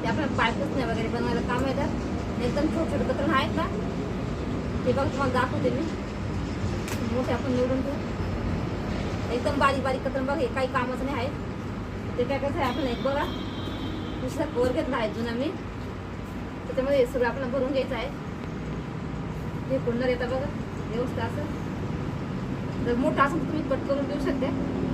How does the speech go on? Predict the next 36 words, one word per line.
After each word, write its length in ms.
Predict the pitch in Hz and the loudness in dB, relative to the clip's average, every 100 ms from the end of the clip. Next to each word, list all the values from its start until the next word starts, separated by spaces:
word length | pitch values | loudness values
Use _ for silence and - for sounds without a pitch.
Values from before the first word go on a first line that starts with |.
| - - | 0 0
पण 140 | - | 0
माझं 160 | 262 311 | 2 2
बघा 120 | 269 | 2
एकदम 300 | 269 233 269 | 2 2 4
बारीक 280 | 269 254 277 | 4 4 0
आहे, 140 | 262 240 - - - - - - | -2 -2 -2 -4 -4 -4 -4 -2
त्याला 160 | 156 | -2
कट 280 | - 170 - | 0 0 0
करायची 260 | 262 269 262 | 2 2 2
गरज 240 | 277 285 | 2 2
नाही 120 | 311 | 2
आहे. 120 | 262 - - - - - - - - - - - | 0 0 -2 -4 -4 -4 -4 -4 -4 -4 -4 0
तर 180 | 269 262 | 0 0
सर्व 220 | 311 269 | 4 4
भरून 280 | 240 294 285 | 4 4 4
घेते 180 | - 247 | 4 4
मी. 140 | 262 349 - - - - - - - - - - - - - - - - - - - - - - - - - - - - - - _ _ _ _ _ _ _ _ _ _ _ _ _ - | 2 0 -4 -4 -4 -6 -4 -4 -4 -4 -4 -4 -4 -2 -4 -4 -4 -4 -4 -4 -4 -4 -6 -6 -6 -6 -6 -6 -6 -6 -8 -12 _ _ _ _ _ _ _ _ _ _ _ _ _ 2
हे 60 | |
बघा 160 | 269 311 | 8 10
आपण 220 | 294 330 | 10 6
पूर्ण 280 | - 294 294 | 4 4 4
शिलाई 220 | 339 294 233 | 6 4 4
कतरण 360 | 262 277 269 | 4 4 4
असं 140 | 277 254 | 6 6
एकदम, 240 | 247 311 - - - - 220 | 6 2 0 -4 -4 -4 2
अं, 140 | 226 | 6
भरून 220 | 285 311 | 8 8
घेतलं 240 | 311 285 285 | 6 6 8
आहे. 100 | 247 | 6
तुम्हाला 240 | 269 294 | 6 6
जेवढं 140 | 277 330 | 6 8
पाहिजे 220 | 277 277 | 6 6
तेवढं 180 | 285 285 | 6 6
तुम्ही 140 | 277 | 6
भरू 160 | 269 294 | 6 6
शकता. 340 | 294 254 277 | 4 4 2